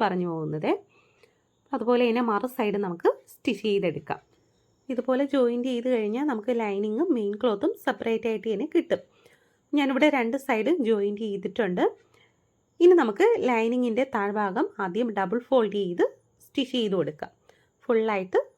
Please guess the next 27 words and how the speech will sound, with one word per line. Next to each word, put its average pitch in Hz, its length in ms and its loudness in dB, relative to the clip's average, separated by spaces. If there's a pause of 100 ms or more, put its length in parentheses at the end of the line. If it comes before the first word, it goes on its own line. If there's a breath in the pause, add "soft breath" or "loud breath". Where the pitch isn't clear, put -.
(100)
സ്റ്റിച്ച് 196 340 -8
ചെയ്തെടുക്കാം. 202 600 0 (400 soft breath)
അത് 339 180 6
കഴിഞ്ഞ് 262 340 2
മെയിൻ 226 260 0
ക്ലോത്തിൻ്റെ 208 460 -2
താഴ്ഭാഗവും 185 520 0 (380 loud breath)
ഫോൾഡ് 269 360 2
ചെയ്ത് 254 280 0
സ്റ്റിച്ച് 247 260 -8
ചെയ്യണമെന്നുണ്ടെങ്കിൽ 240 640 -2
അങ്ങനെയും 220 360 -2
ചെയ്യാം, 208 300 -2
ഇല്ലാന്നുണ്ടെങ്കിൽ 202 560 -4
ലോക്ക് 190 300 -4
ചെയ്തെടുക്കാം. 190 500 -4 (140)
ഞാനിവിടെ 247 300 0 (640 soft breath)
ലോക്ക് 269 280 2
ചെയ്താണ് 233 400 0
എടുത്തിട്ടുള്ളത്. 185 600 -2 (840 soft breath)
നമ്മുടെ 311 260 4
ഫ്രോക്ക് 247 320 4
ഇവിടെ 247 160 2 (100)
റെഡി 208 220 -2
ആയിട്ടുണ്ട്. 208 420 -2
കണ്ടോ, 185 160 -4 (100)
നല്ല 185 140 -6